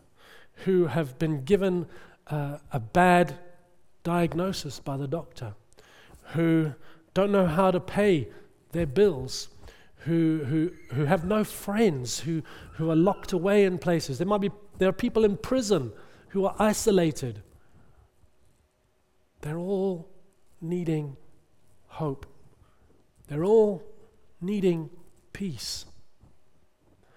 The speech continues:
And we can celebrate Jesus all you like at Christmas. But if we don't take that good news of hope to anybody, it's at their loss. Amen. So I want to challenge you today.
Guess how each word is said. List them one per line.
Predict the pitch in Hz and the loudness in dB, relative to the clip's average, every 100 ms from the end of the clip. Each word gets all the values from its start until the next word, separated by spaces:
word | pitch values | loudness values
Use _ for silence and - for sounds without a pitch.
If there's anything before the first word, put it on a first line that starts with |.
| - - - - | -20 -20 -12 -6
And | 170 | -6
we | |
can | 220 170 | -4 -6
celebrate | - - 185 220 170 143 131 - _ _ _ _ | -6 -6 -2 -2 0 -2 -4 -10 _ _ _ _
Jesus | 117 160 185 156 - | -8 -6 -4 -6 -8
all | - 185 156 | -6 -4 -2
you | |
like | 147 165 156 - | -2 -2 -4 -10
at | - | -12
Christmas. | 185 175 120 104 - - - - - _ _ _ _ _ _ _ | -12 -10 -10 -12 -14 -18 -20 -20 -20 _ _ _ _ _ _ _
But | 143 147 | -12 -10
if | 160 | -8
we | |
don't | 180 175 202 202 | -6 -4 -6 -8
take | - 185 214 - | -8 -6 -8 -10
that | 131 127 107 | -10 -8 -6
good | 123 | -8
news | 131 120 120 | -6 -6 -6
of | 123 | -8
hope | 107 123 131 | -10 -10 -12
to | - 139 | -12 -10
anybody, | 120 120 117 117 127 147 - - _ _ _ _ _ _ _ _ _ _ _ _ _ _ _ _ _ _ | -8 -8 -8 -8 -10 -12 -18 -20 _ _ _ _ _ _ _ _ _ _ _ _ _ _ _ _ _ _
it's | - - - | -18 -14 -12
at | 135 | -12
their | - 131 | -8 -6
loss. | 123 143 113 - - - - _ _ _ - | -6 -8 -12 -14 -16 -20 -20 _ _ _ -14
Amen. | 123 143 101 - - - _ _ _ _ _ _ _ | -8 -8 -10 -16 -20 -20 _ _ _ _ _ _ _
So | - | -16
I | 127 | -10
want | 139 | -8
to | 120 | -8
challenge | - 139 139 127 104 | -8 -4 -4 -4 -6
you | 110 | -10
today. | 101 101 98 87 | -10 -12 -12 -12